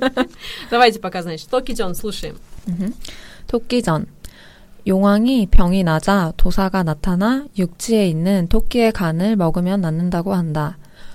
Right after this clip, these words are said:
Speaker 2: 용왕은 수궁에 대신을 모아놓고 육지에 나갈 사자를 고르는데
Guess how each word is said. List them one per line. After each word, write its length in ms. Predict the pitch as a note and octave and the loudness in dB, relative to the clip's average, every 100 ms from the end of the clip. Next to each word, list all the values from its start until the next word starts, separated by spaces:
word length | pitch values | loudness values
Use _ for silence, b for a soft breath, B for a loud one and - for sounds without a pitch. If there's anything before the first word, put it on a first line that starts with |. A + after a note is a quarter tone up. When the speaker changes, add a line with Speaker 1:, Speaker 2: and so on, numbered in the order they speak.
| b | b
Speaker 2:
용왕은 640 | E3+ F3 F3 F#3 A#3+ F3 F#3 | -2 0 0 0 0 0 -4
수궁에 500 | - B3+ C#4+ C#4+ C4+ | -8 -6 -4 -2 0
대신을 500 | A3 F3 F#3+ F#3 F#3 | 0 -2 -2 0 0
모아놓고 760 | E3 D#3+ E3 D3+ - G#3+ F3 D#3 b b - | 0 -2 -2 -6 -2 0 0 -4 b b -4
육지에 500 | F3 - - G3 F3+ | -4 -4 -2 0 0
나갈 360 | D#3+ D3+ E3 F#3 | -2 -2 -4 -2
사자를 420 | A#3 A#3+ A#3 G#3 | -2 -2 -2 -2
고르는데 760 | E3 D#3+ D#3+ D3 F3 G#3+ D#3+ | -2 -2 -2 -4 -2 -2 -2